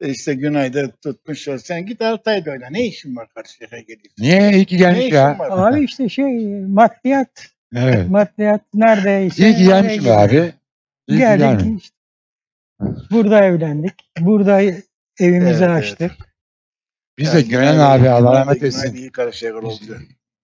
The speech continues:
Speaker 2: şeyde Aksoy'da bir apartman yapmıştı. İki tane yan yana. Saray apartmanı, hiç
Speaker 3: İşte
Speaker 2: unutmuyorum.
Speaker 3: sarayda ben oturdum.
Speaker 2: Öyle mi?
Speaker 3: Senelerce
Speaker 2: Biz de
Speaker 3: saray-
Speaker 2: oturduk orada. İlk babam almıştı
Speaker 1: He,
Speaker 2: rahmetli.
Speaker 1: he, he.
Speaker 2: Gönen abiden bir daire.
Speaker 1: Evet.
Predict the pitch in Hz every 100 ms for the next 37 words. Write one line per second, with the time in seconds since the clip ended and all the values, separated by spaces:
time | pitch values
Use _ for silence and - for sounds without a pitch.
0 | _ 123 120 127 127 127 135 123 123 110
1 | 127 113 117 135 127 107 - 101 - -
2 | - 117 104 104 104 98 92 87 - _
3 | _ _ _ - 107 120 110 101 95 -
4 | 104 - 95 196 - 170 170 214 254 269
5 | 254 - 214 156 139 101 104 175 190 123
6 | 185 170 151 143 180 143 123 - 117 110
7 | 104 - 117 - - 123 131 117 135 135
8 | 120 110 107 107 127 160 180 - 110 _
9 | _ _ - 110 117 113 107 104 107 104
10 | 104 107 120 180 156 135 -